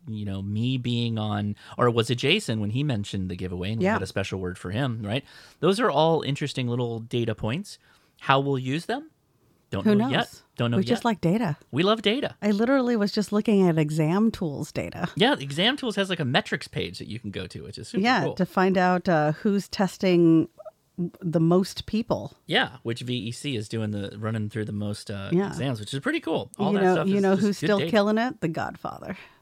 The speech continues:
Speaker 1: Gordon West.
Speaker 2: Absolutely.
Speaker 1: W five Y I.
Speaker 2: Mm-hmm.
Speaker 1: That's right. Okay, well, thanks, everybody,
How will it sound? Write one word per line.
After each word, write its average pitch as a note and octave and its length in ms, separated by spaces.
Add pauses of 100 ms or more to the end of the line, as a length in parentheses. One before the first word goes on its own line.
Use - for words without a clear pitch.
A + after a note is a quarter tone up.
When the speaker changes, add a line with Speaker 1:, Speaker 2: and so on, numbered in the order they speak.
(720)
Speaker 1:
Gordon G#2 240
West. G#2 340 (140)
Speaker 2:
Absolutely. A2+ 460
Speaker 1:
W A2 120
five G#2+ 200
Y A2 160
I. G2+ 360
Speaker 2:
Mm-hmm. E3 300 (200)
Speaker 1:
That's - 180
right. C#3 180 (1200)
Okay, C4+ 240
well, D#3+ 140
thanks, F#3+ 260
everybody, E3+ 480